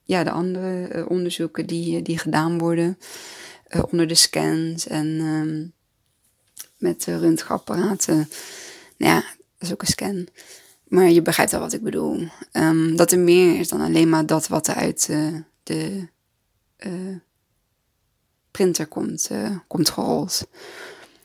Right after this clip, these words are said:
En op dat stukje hebben we de ouders nodig. De ouders kennen het kind van binnen en buiten. Ehm, je hebt het kindje gedragen, je hebt het kindje gebaard. De moeder kent vaak het kind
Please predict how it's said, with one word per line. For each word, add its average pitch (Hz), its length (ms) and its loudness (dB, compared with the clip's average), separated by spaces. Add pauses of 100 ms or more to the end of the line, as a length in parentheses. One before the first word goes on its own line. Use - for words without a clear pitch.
(320)
En 165 280 8
op 160 140 0
dat 180 180 6
stukje - 400 4
hebben 165 340 0
we 160 380 -4 (120)
de - 100 -4
ouders 175 380 -2
nodig. - 520 -10 (400)
De - 120 -4
ouders 180 360 4
kennen 165 280 4
het 165 200 0
kind 175 380 0
van 160 320 0
binnen 165 300 2
en 165 120 0
buiten. 208 520 -4 (580)
Ehm, 160 680 -2 (160)
je 170 200 -2
hebt 214 200 -2
het - 120 0
kindje 160 320 -2
gedragen, 165 480 -2
je - 60 -4
hebt 160 120 -2
het - 100 -14
kindje 160 260 -2
gebaard. 156 580 -4
De 160 80 -2
moeder 165 400 -2
kent 156 340 -2
vaak 151 200 -2
het - 160 -4
kind 160 300 -6